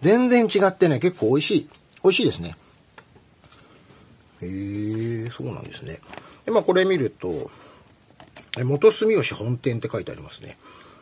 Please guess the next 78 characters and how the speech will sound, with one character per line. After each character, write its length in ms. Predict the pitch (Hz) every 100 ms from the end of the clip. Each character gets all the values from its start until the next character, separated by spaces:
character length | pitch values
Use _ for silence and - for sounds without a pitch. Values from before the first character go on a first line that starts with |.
| - _
え 160 | 104 104
ー、 20 |
武 120 | 107
蔵 100 | 110 185
小 160 | -
杉 220 | 175 113
の 80 | 82
隣 280 | - 107 151
の 120 | 139
駅 140 | 123 -
っ 20 |
て 120 | -
書 120 | -
い 40 | -
て 80 |
あ 60 | -
り 60 | -
ま 120 | -
す 140 | -
け 60 | -
ど 100 | -
も。 80 | -
ま 120 | 107
あ、 20 |
い 40 | 113
わ 20 |
ゆ 40 | 123
る 40 |
川 200 | - 131
崎 160 | 165 170
で 80 |
す 100 | 175
ね。 160 | 101 104 - - - - -
ま 100 | 170
あ、 20 |
こ 140 | 170 160
こ 120 | 214
が 280 | 214 208 - _ _ _ _ _ _ _ _
本 260 | - 151
店 300 | 147 - 151
な 120 | 147 143
ん 40 |
で 100 | -
す 100 | -
か 120 | -
ね。 160 | 87 104
な 100 | 160
ん 40 |
か 180 | 160 135
ね、 260 | 117 104 - _ _ _ _ _ _ -
う 60 | 113
ん。 400 | 110 98 82 71 _ _ _ _ _ _ _ _ - _
期 100 | -
間 180 | - 247
限 180 | 139 135
定 140 | 143
で 80 | 139
ね、 80 | 151
い 80 | 156
ろ 100 | 180
ん 60 |
な 100 | 190
駅 320 | 190 185 160
と 100 | -
か 120 | - 92
で 180 | 92 - - _ - - _ _
販 220 | - 139 139
売 140 | 131
し 60 | 120
て 80 |
る 60 | 117
み 80 | 120
た 80 | 85
い 40 |
な 120 | 78
ん 40 | 76
で 100 |
ね。 120 | 151